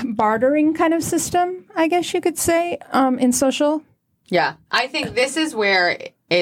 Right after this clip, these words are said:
Speaker 2: it's not so black or white in terms of what we mean by deliverables. That could mean, like you said, if you have set up packages, that works.
Speaker 1: Like long-term, basically,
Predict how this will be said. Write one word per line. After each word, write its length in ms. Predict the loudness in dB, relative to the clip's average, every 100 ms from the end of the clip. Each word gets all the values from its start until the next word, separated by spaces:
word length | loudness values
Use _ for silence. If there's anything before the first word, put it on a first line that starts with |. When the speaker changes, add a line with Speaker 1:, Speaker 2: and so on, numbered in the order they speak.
| 0
Speaker 2:
it's 160 | -4 -2
not 180 | -2 0
so 120 | 0
black 260 | 0 0 0
or 80 |
white 200 | 0 0
in 80 | -4
terms 260 | -4 -4 -2
of 40 |
what 160 | 0 0
we 80 | -2
mean 200 | -2 -2
by 160 | -2
deliverables. 640 | -2 0 0 0 2 0 -2 -16 -20 -10 -4
That 240 | -2 -2
could 120 | -6
mean, 180 | -4 0
like 180 | 0 0
you 140 | -4
said, 280 | 0 0 2
if 180 | 0 0
you 120 | 0
have 220 | 2 0 0
set 220 | 0 0
up 120 | 0
packages, 720 | -4 -4 -6 -2 0 0 -2 -10 _ _ _
that 260 | 0 0 0
works. 320 | 0 -2 -6 _ -2
Speaker 1:
Like 160 | -2
long-term, 760 | 2 2 2 0 0 2 2 2
basically, 760 | 0 0 -2 0 2 2 -2